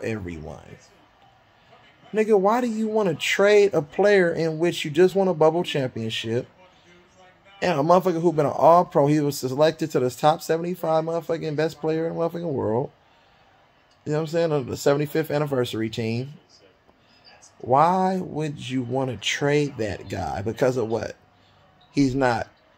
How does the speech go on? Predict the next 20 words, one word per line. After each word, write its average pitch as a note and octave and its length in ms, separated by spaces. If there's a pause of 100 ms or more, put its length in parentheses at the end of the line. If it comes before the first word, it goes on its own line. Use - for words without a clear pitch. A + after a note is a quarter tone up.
(120)
living C3 460
up A#2 100
to - 80
the G2+ 100
expectations A#2 840
everyone G#2+ 320
had B2 320
for C3 80
them C#3 340 (720)
at B2 160
the C3+ 80
start B2 320
of A#2 60
the A#2+ 80
season. C#3+ 580 (560)
You C3 80
know C#3 100
what C#3+ 60
I'm C#3+ 60
saying? E3+ 420